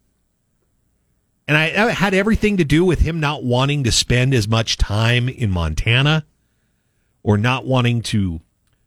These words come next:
film as many days, something like that.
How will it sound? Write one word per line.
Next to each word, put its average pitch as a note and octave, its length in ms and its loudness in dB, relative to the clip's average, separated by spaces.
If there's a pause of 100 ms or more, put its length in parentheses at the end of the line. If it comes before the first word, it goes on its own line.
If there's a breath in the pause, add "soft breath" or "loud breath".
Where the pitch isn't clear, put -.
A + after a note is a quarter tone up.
(120)
film C#3 460 0
as A2+ 120 -2
many G#2 220 -2
days, B2+ 880 0 (600)
something G3 340 -2
like E2 220 -4
that. D#2 300 -8